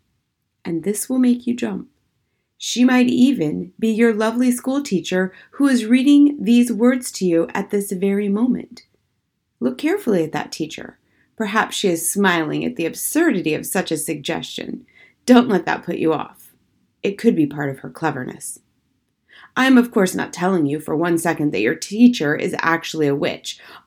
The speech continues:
All I'm saying is that she might be one. It is most unlikely. But, and here comes the big but, it is not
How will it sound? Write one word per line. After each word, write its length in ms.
All 260
I'm 120
saying 320
is 100
that 180
she 200
might 460
be 160
one. 400
It 160
is 200
most 360
unlikely. 600
But, 260
and 160
here 200
comes 320
the 100
big 240
but, 300
it 120
is 180
not 500